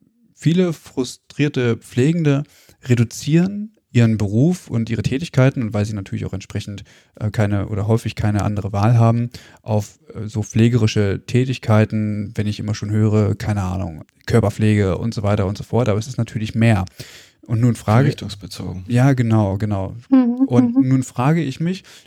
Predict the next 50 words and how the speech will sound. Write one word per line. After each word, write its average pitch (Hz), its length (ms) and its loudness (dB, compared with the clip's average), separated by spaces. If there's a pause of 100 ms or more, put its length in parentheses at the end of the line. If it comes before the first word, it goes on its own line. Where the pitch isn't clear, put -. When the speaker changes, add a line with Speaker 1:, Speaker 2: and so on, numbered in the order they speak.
Speaker 1:
wenn 117 160 2
die 120 100 -2
Praxis, - 560 -6
also 110 200 -4
die, 104 360 -2
wie 104 160 -4
die, 101 260 -8
die 101 120 -8
Personen, 117 420 0
die 131 80 0
in 110 60 -2
der 107 80 0
Pflege 104 300 0
arbeiten, 120 360 2
und 101 80 -6
damit 101 360 -4
meine 104 260 0
ich - 80 -4
jetzt 107 160 -6
nicht 104 160 -10
alle, 170 280 2
sondern 135 380 0 (720)
von 120 200 0
mir 127 160 2
aus 120 340 0 (720)
jetzt 117 200 -2
als, 117 180 2
als - 180 -4
Beispiel 117 600 2
eine, 113 480 2 (240)
bes-, - 220 -10
ein 113 140 -2
bestimmter 107 300 -10
Wohnbereich, 139 580 4
eine 104 140 0
bestimmte 107 320 -6
Station, 131 460 -2
wie 104 100 -2
auch 104 100 -4
immer, 139 260 2
und 113 160 -4
da 101 60 2
herrscht 107 380 -2
so 107 160 -4
diese, 104 300 0 (520)
diese 101 360 2
Kultur, 143 520 2
sag 139 180 4
ich 139 120 0
mal, 127 260 2